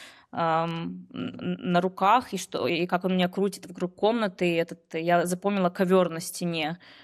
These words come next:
а, и как вращается комната. И мне должно где-то, наверно, было где-то меньше двух лет еще, но,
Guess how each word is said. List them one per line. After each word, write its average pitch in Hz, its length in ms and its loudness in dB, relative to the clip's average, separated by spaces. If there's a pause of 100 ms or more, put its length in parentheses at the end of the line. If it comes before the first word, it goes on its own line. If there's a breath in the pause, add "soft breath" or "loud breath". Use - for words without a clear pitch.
(200 loud breath)
а, 156 260 2
и 165 40 -2
как 180 280 -2
вращается 180 800 2
комната. 170 520 0
И 165 60 -2
мне 170 100 0
должно 185 260 2
где-то, 180 340 -4 (100)
наверно, 180 320 2
было 180 160 4
где-то 175 420 -4 (160)
меньше 185 520 0
двух 180 220 -2
лет 214 280 2
еще, 175 420 -4 (380 loud breath)
но, 202 400 2